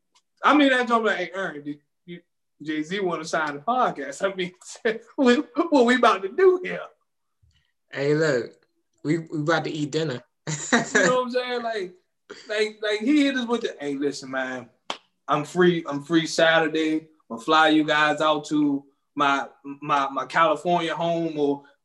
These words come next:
Speaker 1: he, knowing him, he probably got about fifteen houses. Knowing Jay-Z, probably houses in Miami, houses in Cali. He probably got fit, four houses in New York,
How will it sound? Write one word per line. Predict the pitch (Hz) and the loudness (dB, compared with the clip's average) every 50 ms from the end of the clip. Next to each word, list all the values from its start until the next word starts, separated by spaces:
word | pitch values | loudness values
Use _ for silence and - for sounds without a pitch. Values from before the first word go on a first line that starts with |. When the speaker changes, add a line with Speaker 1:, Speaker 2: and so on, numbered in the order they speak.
| _ _ | _ _
Speaker 1:
he, | - - - 208 254 285 277 - | -14 -4 2 4 4 4 4 2
knowing | 160 185 233 285 302 277 254 240 | 2 4 4 4 4 2 0 0
him, | 277 277 247 214 | -2 -2 -2 -2
he | 208 196 | -4 0
probably | - 285 330 339 302 247 | 4 4 6 6 6 4
got | 233 208 196 | 2 -2 -2
about | 190 180 180 180 | -4 -6 -6 -4
fifteen | 214 202 185 196 190 180 170 | -4 -4 -4 -4 -10 -12 -10
houses. | 175 185 190 180 156 139 127 120 120 _ _ _ _ _ _ _ _ _ _ _ _ _ _ | -8 -6 -6 -6 -8 -10 -14 -20 -20 _ _ _ _ _ _ _ _ _ _ _ _ _ _
Knowing | 139 156 196 226 226 214 208 202 196 | -8 -2 -2 0 2 0 0 -2 -2
Jay-Z, | 202 202 202 196 196 202 202 196 | 0 0 0 0 -2 -6 -10 -6
probably | 190 214 190 180 | -4 -4 -4 -2
houses | 165 180 190 196 196 190 190 190 185 | -2 0 0 0 0 -2 -4 -8 -10
in | 185 | -6
Miami, | 185 180 185 190 190 185 185 185 180 | -6 -4 -4 -4 -4 -6 -6 -6 -6
houses | 185 180 180 185 180 180 175 | -4 -4 -4 -2 -4 -6 -8
in | 175 | -12
Cali. | 175 - 185 180 175 175 175 170 170 165 165 - - _ _ _ _ _ _ _ _ | -10 -8 -6 -4 -4 -4 -4 -4 -8 -8 -10 -12 -20 _ _ _ _ _ _ _ _
He | - 202 220 | -2 -2 -2
probably | 214 220 202 202 190 | 2 2 2 2 2
got | 170 160 165 - - - 226 | 0 -2 -4 -6 -12 -8 -6
fit, | 240 226 - - _ _ | -6 -6 -6 -14 _ _
four | - 226 233 233 214 | -4 0 2 2 4
houses | 202 202 202 190 185 185 | 4 4 2 2 -2 -4
in | 185 185 185 | -4 -4 -2
New | 185 185 185 | -4 -4 -2
York, | 180 180 180 180 180 | 0 0 0 0 -4